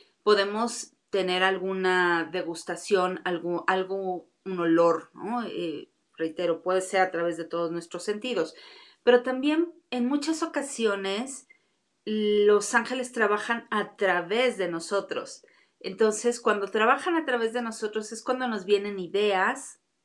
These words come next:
¿no? Ideas creativas, ideas que, que,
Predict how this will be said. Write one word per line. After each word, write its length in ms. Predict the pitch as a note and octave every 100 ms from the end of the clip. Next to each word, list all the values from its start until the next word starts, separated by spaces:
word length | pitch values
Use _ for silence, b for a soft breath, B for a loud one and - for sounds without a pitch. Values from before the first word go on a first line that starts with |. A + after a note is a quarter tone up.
| _ _
¿no? 220 | E3+ G#3
Ideas 560 | A#3 F#3 F3+ F#3 F#3 - b b
creativas, 800 | G3 F3+ E3 G#3+ G#3+ F#3 F3+ F3+
ideas 460 | E3 F3 E3+ E3+
que, 320 | - F3 D3+ b b b _
que, 380 | G3+ F3+ F3+